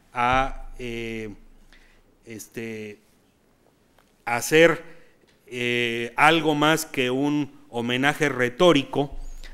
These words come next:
a la frase que curiosamente ahora aparece, bueno, no curiosamente, que,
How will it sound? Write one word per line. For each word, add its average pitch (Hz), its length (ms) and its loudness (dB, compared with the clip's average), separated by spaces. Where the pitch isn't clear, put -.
a 147 160 10
la 147 140 8
frase 180 400 4
que 151 100 -4
curiosamente 151 720 -2
ahora 143 240 -2
aparece, 139 600 -6
bueno, 127 200 -4
no 135 120 -2
curiosamente, 131 680 -6
que, 113 320 -8